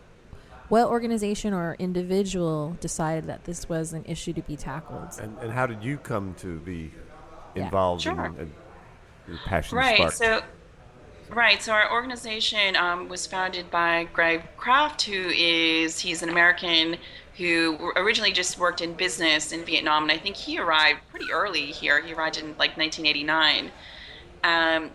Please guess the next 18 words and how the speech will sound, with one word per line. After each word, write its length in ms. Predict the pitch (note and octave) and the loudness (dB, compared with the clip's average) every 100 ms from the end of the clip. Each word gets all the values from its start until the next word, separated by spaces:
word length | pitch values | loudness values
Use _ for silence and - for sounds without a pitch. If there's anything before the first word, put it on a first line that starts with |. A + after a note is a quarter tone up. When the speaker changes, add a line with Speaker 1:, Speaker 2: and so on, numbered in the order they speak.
| - | -12
Speaker 3:
and 180 | F#3+ | -10
so 100 | F3+ | -2
I 60 | G3 | -2
think 140 | G#3 A3 | 0 -2
after 200 | G#3+ G3+ | 0 2
working 240 | A3 B3 | 2 0
in 60 | G#3+ | -4
the 60 | |
country 320 | G3 G3 G#3+ F#3+ | -4 -6 -4 -2
for 140 | F#3+ | -2
a 60 | F3+ | 2
while 380 | F3 F3 F3 | 4 4 4
and 160 | E3+ E3 | 0 -4
really 180 | E3+ E3+ | -2 0
understanding 400 | E3+ E3 E3 D#3+ | 0 -2 -6 -4
the 120 | D#3 | -2
issues, 460 | E3 - D#3+ D3+ D3+ | 0 0 2 2 2
he 340 | E3 D3 D3 | 0 2 2